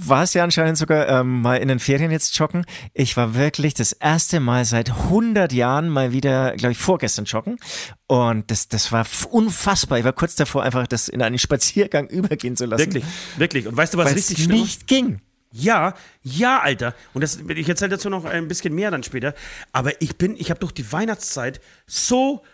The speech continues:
Speaker 2: verdammt, nee, ich erzähl's jetzt, so viel zugelegt, Alter.
Speaker 1: <laughs>
Speaker 2: Ist kein Scherz. Und ich mache es jetzt öffentlich. Ich mache es jetzt öffentlich, Leute. Das ist der Moment, auf den ihr alle gewartet habt.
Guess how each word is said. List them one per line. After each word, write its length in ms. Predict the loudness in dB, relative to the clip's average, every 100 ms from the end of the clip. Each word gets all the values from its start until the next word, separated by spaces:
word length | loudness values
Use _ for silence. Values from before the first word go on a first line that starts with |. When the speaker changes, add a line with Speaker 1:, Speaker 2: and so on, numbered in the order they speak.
| _
Speaker 2:
verdammt, 560 | -2 0 2 0 0 -2
nee, 100 | -2
ich 80 | -2
erzähl's 260 | -2 -2
jetzt, 220 | -2 -4 -8
so 320 | -4 2 4
viel 240 | 4 0 0
zugelegt, 640 | 0 0 2 0 -2 -4
Alter. 260 | -8 -8 -10 -12
Speaker 1:
<laughs> 800 | -16 -16 -16 -20 -20 -20 -10 -2
Speaker 2:
Ist 180 | 0
kein 200 | 4 4
Scherz. 280 | 4 2 2
Und 100 | 0
ich 140 | -2 2
mache 220 | 2 4
es 60 | 2
jetzt 180 | 2 4
öffentlich. 480 | 4 4 0 0
Ich 80 | 2
mache 220 | 4 4
es 100 | 4
jetzt 180 | 4 2
öffentlich, 340 | 2 2 0 0
Leute. 260 | 0 0
Das 160 | 0 0
ist 100 | 2
der 80 | 2
Moment, 180 | 2
auf 80 | 2
den 140 | 0 4
ihr 80 |
alle 160 | 4 4
gewartet 320 | 2 0 0
habt. 240 | -2 -4